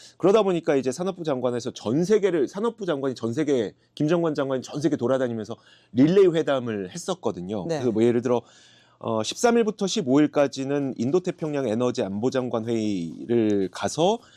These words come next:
Speaker 1: 어, 미국, 일본 등과 양자 회담을 했고요. 삼월 구 일에는 사우디 가-,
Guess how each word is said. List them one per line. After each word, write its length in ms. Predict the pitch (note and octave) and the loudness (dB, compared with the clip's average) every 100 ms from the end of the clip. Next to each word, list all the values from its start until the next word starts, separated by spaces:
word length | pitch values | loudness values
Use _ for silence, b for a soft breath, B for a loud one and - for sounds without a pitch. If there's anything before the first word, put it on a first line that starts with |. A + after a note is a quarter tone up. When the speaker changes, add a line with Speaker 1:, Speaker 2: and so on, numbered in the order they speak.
| b b b | b b b
Speaker 1:
어, 360 | - F#2 D#2+ D2+ | -8 -6 -4 2
미국, 300 | A2+ C#3 A#2 | 4 4 4
일본 300 | A2+ C3 B2+ | 2 2 0
등과 300 | A#2+ A2+ G2 | -2 -2 -2
양자 380 | G2 A#2 B2+ | -4 -4 -4
회담을 340 | A#2+ A#2+ G#2+ A2+ | -2 -4 -4 -6
했고요. 280 | B2+ - G2 | -6 -6 -6
삼월 400 | - F#3 F#3 F3+ | -4 0 2 0
구 220 | - B2 | 0 0
일에는 240 | C3 C3 | 2 0
사우디 480 | B2 E3 D#3 C#3 B2+ | 0 0 2 0 -4
가-, 200 | A2+ F#2 | -8 -12